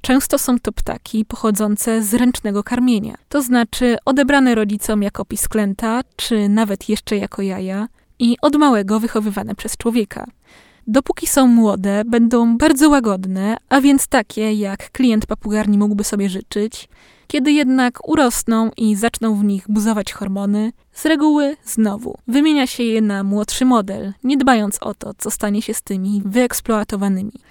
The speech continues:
Zanim więc udamy się w tego typu miejsce, najpierw przemyślmy, czy warto.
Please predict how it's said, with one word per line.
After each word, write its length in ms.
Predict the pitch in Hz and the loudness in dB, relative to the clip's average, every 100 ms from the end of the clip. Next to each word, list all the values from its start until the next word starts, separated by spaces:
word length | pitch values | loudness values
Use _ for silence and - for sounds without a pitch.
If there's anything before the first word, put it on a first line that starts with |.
| _ | _
Zanim 400 | 226 294 302 285 | -2 2 4 4
więc 440 | 254 254 254 247 - | 4 4 2 0 -2
udamy 380 | - 262 247 220 | -2 2 4 2
się 280 | - 208 214 | -2 -6 -8
w 100 | - | -4
tego 240 | - 254 | 0 2
typu 240 | 233 214 208 | 0 0 0
miejsce, 640 | 202 208 - - 208 214 - - | 2 2 -2 -4 -6 -6 -10 -8
najpierw 440 | 339 330 262 - | -4 -2 -2 -4
przemyślmy, 640 | - 220 202 - - 208 226 - | -4 -4 -4 -6 -6 -2 -2 -4
czy 320 | - 220 220 | -10 -10 -8
warto. 460 | 214 240 - - | -2 0 -2 -8